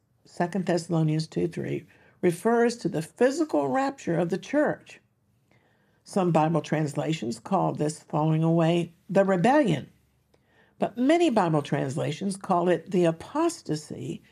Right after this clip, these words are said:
which is the Greek noun derived from the text apostasia. This Greek word generally means a departure from revealed truth.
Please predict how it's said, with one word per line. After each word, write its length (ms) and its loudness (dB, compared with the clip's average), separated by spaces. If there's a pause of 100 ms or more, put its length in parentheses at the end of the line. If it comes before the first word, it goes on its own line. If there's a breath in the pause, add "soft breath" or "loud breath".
(320 soft breath)
which 240 0
is 200 0
the 120 2
Greek 380 2
noun 520 2
derived 500 2
from 160 0
the 100 2
text 540 -4 (440)
apostasia. 960 0 (1080)
This 200 2
Greek 320 0
word 320 4
generally 420 2
means 600 0 (520)
a 80 4
departure 920 0
from 280 0
revealed 440 4
truth. 500 0